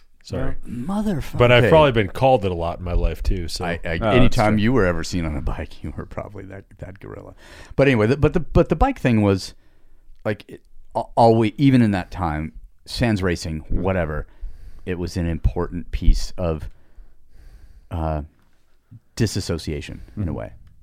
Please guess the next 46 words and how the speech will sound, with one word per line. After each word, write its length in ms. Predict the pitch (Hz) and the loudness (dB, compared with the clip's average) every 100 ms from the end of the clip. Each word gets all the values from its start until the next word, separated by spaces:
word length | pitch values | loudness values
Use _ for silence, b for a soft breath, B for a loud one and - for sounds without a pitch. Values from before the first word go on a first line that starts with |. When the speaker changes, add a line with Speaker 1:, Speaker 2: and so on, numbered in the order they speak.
| - | -16
Speaker 2:
Like, 220 | 62 - | -16 -16
okay, 140 | - | -14
I 20 | 76 | -12
have 100 | 78 | -12
this 140 | 76 | -8
job, 320 | 87 82 80 | -4 -4 -6
I 20 | 78 | -10
have 100 | 78 | -14
these 100 | 71 | -10
people, 260 | - - | -8 -8
I 60 | 67 | -10
have, 240 | 76 55 | -12 -14
for, 200 | - 104 - | -8 -8 -6
I'm 140 | 85 | -10
compelled 380 | - 90 - 90 | -6 -2 -2 -4
to 40 | - | -10
be 80 | |
social, 420 | 82 - 92 - 82 | -12 -6 -6 -4 -8
I'm 100 | 80 | -8
compelled 360 | 82 87 87 | -6 -4 -4
to 140 | 85 - b b b b | -6 -10 b b b b
comport 300 | 104 87 104 | -6 -4 -6
myself 340 | 92 - 85 | -6 -6 -4
in 60 | 87 | -4
a 60 | 76 | -6
certain 260 | 87 92 | -8 -4
way. 340 | 92 95 90 80 - | 0 2 0 -2 -8
Speaker 3:
Mm-hmm. 180 | 95 101 - - - - - | -10 -10 -14 -20 -20 -20 -6
Speaker 2:
No 80 | 98 | -2
matter 200 | 90 95 | 0 2
how 120 | 85 | 0
we 60 | 85 | -4
set 200 | - 90 | -4 -6
stuff 200 | - 85 | -6 -4
up, 200 | 82 78 b b b | -4 -4 b b b
there 220 | 104 90 | -2 0
are 60 | 82 | -2
time, 420 | - 98 92 92 | -4 -2 -2 -4
there's 380 | 101 90 78 - | -4 -6 -6 -10
a, 120 | 101 92 - - - 80 - 98 - | -12 -12 -16 -20 -20 -20 -14 -12 0
I 120 | 107 | 2
need 180 | 98 90 | 2 2
to, 120 | 87 - - | -4 -8 -6
like, 180 | 92 80 - - _ - - - - | -4 -4 -12 -20 _ -18 -18 -14 -2
go 140 | 90 | 0
away 440 | 82 85 80 - | 0 -2 -4 -8